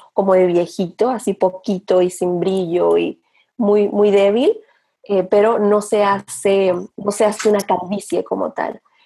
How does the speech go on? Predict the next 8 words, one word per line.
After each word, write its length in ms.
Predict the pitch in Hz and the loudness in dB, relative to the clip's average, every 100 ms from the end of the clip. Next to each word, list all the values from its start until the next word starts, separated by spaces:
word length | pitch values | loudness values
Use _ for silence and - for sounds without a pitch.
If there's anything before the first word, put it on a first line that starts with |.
| _ _ | _ _
Eh, 260 | 208 196 202 | 0 0 2
la 120 | 208 | 2
alopecia 840 | 202 196 196 220 220 - 233 226 226 | 2 2 2 0 0 0 0 2 2
areata, 760 | 220 214 240 262 - 285 403 | 2 4 4 2 0 -2 -2
que 220 | 233 196 | 0 0
es 240 | 196 - - - | 0 -6 -8 -2
la 240 | 202 196 | -2 -2
que, 560 | - 196 190 185 185 | -2 0 2 0 -2